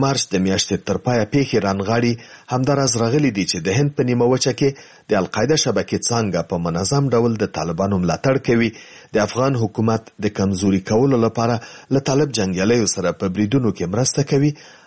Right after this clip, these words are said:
او لا هم په سیمه کې پر امریکایي سرتیرو او د لویدیځ پر اهدافو حملو ته ناپایه لیوالتیا لري. د افغانستان د سولې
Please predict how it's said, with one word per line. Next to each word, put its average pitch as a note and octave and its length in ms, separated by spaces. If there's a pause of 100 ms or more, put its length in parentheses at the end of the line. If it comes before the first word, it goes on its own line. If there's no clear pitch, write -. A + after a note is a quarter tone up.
(120)
او B2+ 140
لا C#3 140
هم D3+ 160
په C#3 140
سیمه C#3 180
کې F#2+ 260
پر F#2+ 160
امریکایي F#2 460
سرتیرو C3 500 (420)
او G2 120
د F2 200
لویدیځ F2+ 460
پر F2 160 (140)
اهدافو G2 500
حملو G#2+ 280 (120)
ته C3+ 80 (460)
ناپایه G2+ 560
لیوالتیا G2 600
لري. G#2+ 200 (680)
د - 100
افغانستان C#3 500
د B2 120 (100)
سولې D3 280